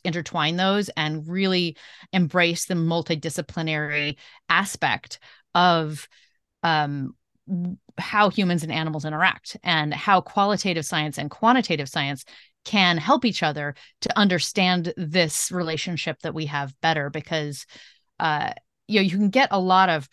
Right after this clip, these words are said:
amazing science from hard science, from quantitative science,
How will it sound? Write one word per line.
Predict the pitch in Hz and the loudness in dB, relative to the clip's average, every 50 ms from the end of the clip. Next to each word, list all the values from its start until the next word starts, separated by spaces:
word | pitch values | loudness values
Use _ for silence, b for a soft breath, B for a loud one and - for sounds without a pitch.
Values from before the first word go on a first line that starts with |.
| b b b _ _ _ _ _ _ _ _ _ _ _ - | b b b _ _ _ _ _ _ _ _ _ _ _ -4
amazing | 190 185 185 196 202 214 226 233 208 220 214 196 | 0 0 2 4 4 4 4 4 2 2 0 -2
science | 156 - 190 147 143 143 185 262 247 - - | -2 -2 -2 -2 -2 0 -2 -2 -2 -4 -6
from | - - 208 180 165 160 | -4 0 2 2 2 2
hard | 147 - 185 175 165 160 | 0 2 2 2 2 2
science, | - - 143 101 - - | 0 -4 -4 -6 -6 -10
from | - - | -10 -12
quantitative | - - - 202 185 175 - - 156 - 170 156 156 143 | -10 -4 -2 0 0 0 0 -2 -4 -2 -2 -2 -4 -4
science, | - 165 151 143 135 131 123 - - | -2 0 0 0 -2 -4 -8 -10 -14